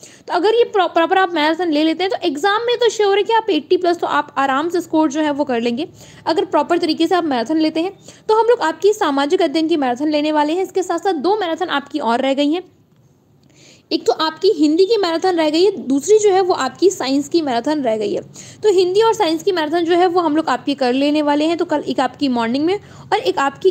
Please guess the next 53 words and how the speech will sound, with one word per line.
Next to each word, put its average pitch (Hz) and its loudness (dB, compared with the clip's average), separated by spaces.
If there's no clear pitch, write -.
इवनिंग 294 0
में 349 0
जो 302 2
है 302 4
वो 330 2
मैराथन 269 -2
रहेगी, 277 2
then 285 0
आपकी 247 -2
प्रॉपर 311 0
मॉ-, 294 -2
मै-, 254 -2
सारी 269 -2
मैराथन 269 -4
जो 311 -4
है 302 -6
वो 302 -6
कवर 247 -6
हो 277 -4
जाएंगी। 285 -6
ये 415 2
मैराथन 370 2
जो 415 4
है 415 6
वो 403 4
लेट 339 4
इस 339 2
वजह 359 2
से 349 2
हो 359 4
गई 370 4
because 311 2
मेरे 285 2
यहाँ 311 0
मैंने 302 0
आपको 277 -4
बताया 285 2
था 349 0
पन्द्रह 302 -2
दिसंबर 330 0
मतलब 285 -2
कल 254 -4
की 311 0
मेरी 311 -2
कज़न 277 0
की 311 2
स-, 262 -4
जो 262 -2
थी 339 6
वो 330 2
शादी 339 0
थी 320 2
आपकी, 311 0